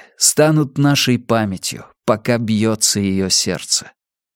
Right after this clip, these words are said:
Когда же ее дыхание замрет у меня на груди,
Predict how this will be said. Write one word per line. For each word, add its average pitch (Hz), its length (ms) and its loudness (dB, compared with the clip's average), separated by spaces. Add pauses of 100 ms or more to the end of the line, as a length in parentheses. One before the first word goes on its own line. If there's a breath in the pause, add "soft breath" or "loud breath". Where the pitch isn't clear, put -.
(200)
Когда 117 420 2
же 110 160 0
ее 117 320 2
дыхание 127 580 2
замрет 127 600 0
у - 20 0
меня 117 300 2
на 120 100 2
груди, 117 600 -4